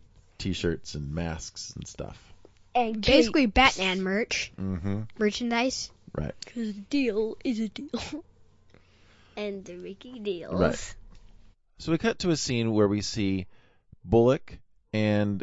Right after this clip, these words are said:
Speaker 1: Commissioner Gordon and the swat team, uh, getting ready to do a raid. And why won't Commissioner Gordon, um,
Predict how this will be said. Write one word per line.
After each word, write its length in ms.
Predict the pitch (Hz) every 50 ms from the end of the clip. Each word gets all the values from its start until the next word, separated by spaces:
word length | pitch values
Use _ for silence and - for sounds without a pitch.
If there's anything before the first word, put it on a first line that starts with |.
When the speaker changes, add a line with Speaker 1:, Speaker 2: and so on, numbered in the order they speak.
| - -
Speaker 1:
Commissioner 300 | - 117 110 98 107 107
Gordon 420 | 98 98 95 92 95 92 98 104 -
and 400 | - - 92 95 92 90 90 85 80
the 240 | 62 - - 90 87
swat 360 | - - 107 113 - - -
team, 460 | - - 95 90 85 82 92 107 117 - _ _ _ _ _ _ _ _ _ _ - _ _ - - _ _ _ - - -
uh, 300 | 95 92 87 85 82 80 - - - 95
getting 240 | 92 107 104 101 98
ready 220 | 98 101 101 101
to 40 | 95
do 180 | - 104 95 95
a 60 | 92
raid. 440 | 92 104 104 95 92 92 92 92 - - - _ _ _ - - - _ -
And 520 | 104 101 101 101 98 98 98 95 90 92 - - - _ _ _ _ _ - _ _ -
why 200 | 90 101 113 123
won't 420 | 127 120 120 113 - - - -
Commissioner 360 | - 117 110 101 - 104 101
Gordon, 480 | 95 98 98 98 98 90 90 90 85 82 - - - - _ _ _ _ _ _ _ _ -
um, 440 | - 92 87 85 82 78 76 67 -